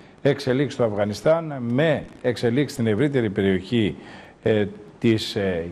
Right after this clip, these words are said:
Κίνας, του Πακιστάν, με την Νοτιοανατολική Μεσόγειο να είναι και αυτή στο κέντρο του ενδιαφέροντος, με τεράστια ερωτήματα για την τελική στάση της Τουρκίας, η οποία λίγο πολύ θέλει να περάσει την διάσπαση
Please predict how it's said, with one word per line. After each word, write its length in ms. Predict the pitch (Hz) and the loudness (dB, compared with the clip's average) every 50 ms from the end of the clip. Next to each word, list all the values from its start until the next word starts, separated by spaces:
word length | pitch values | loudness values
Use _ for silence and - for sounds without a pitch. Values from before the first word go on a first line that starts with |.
| 87 - - | -10 -14 -4
Κίνας, 580 | - - 151 147 139 123 107 92 95 - - - - - | 0 2 2 2 2 0 -4 -4 -6 -8 -12 -18 -8 -2
του 160 | - 156 139 | -2 -2 0
Πακιστάν, 720 | 143 127 113 - 95 90 90 - - 143 165 180 180 180 - - - - - - - - | 0 -2 -2 -2 -4 -8 -6 -2 2 2 2 2 0 -4 -8 -14 -18 -20 -20 -20 -10 -4
με 360 | - 127 139 170 190 202 202 196 - - - - - - | 0 2 4 4 4 2 -2 -4 -10 -18 -20 -20 -8 -4
την 140 | - 147 147 | -2 0 0
Νοτιοανατολική 600 | 143 135 - 135 123 117 113 110 113 123 - 170 | 0 0 0 -2 -2 0 -2 -2 -4 -4 -4 -2
Μεσόγειο 540 | 139 123 - - 156 180 180 175 180 165 147 | -2 -2 0 0 0 0 0 0 -2 -2 0
να 160 | 135 120 117 | 0 -2 -2
είναι 160 | 156 180 175 | -2 -2 -4
και 220 | 147 - - 127 113 | -4 -2 0 2 2
αυτή 300 | 101 - - - 196 190 | 2 0 0 0 0 0
στο 160 | 196 - 123 | 0 -2 -6
κέντρο 280 | 98 - 117 101 92 | -4 -2 -2 -2 -2
του 100 | 82 85 | -2 -4
ενδιαφέροντος, 520 | 87 85 85 82 - 151 170 170 165 131 - | -4 -4 -4 -4 -2 -2 -2 -2 -4 -4 -4
με 120 | 135 123 | -4 -2
τεράστια 440 | 110 113 110 147 180 175 - - 123 | 0 2 2 2 2 2 0 -2 -4
ερωτήματα 480 | 107 98 98 127 151 151 139 147 143 147 - - - - - - | -2 -2 -2 -2 -2 0 0 0 -2 -2 -4 -12 -18 -20 -10 -2
για 180 | - 113 123 117 | 2 4 4 4
την 100 | 107 98 | 4 2
τελική 300 | 110 98 98 98 - 139 | 0 0 0 0 -2 -2
στάση 360 | - - 127 131 120 - - | 0 2 0 0 0 -2 -8
της 120 | 92 85 | -12 -10
Τουρκίας, 520 | - 107 107 104 - 180 175 160 131 - - | -6 -6 -6 -2 0 2 2 2 2 0 0
η 80 | 127 | 0
οποία 360 | 120 101 - 143 151 135 120 - - - - - - | 0 0 2 2 0 0 0 -4 -10 -20 -18 -6 0
λίγο 300 | 123 151 165 170 143 117 | 2 2 2 2 0 -2
πολύ 360 | 92 104 104 127 170 185 165 | -2 -2 -2 0 2 0 0
θέλει 320 | - - - 165 175 165 | 0 0 2 2 2 2
να 100 | 143 120 | 0 -2
περάσει 560 | - - 107 113 135 170 - - 165 170 170 - - - - - - - | 0 0 2 2 2 2 0 -2 -4 -6 -6 -6 -12 -20 -20 -20 -12 -6
την 160 | - 120 113 | -2 -2 0
διάσπαση 680 | 101 107 120 139 143 139 - 143 123 107 - 143 139 | 2 4 4 2 2 0 -4 -8 -6 -4 -4 -4 -4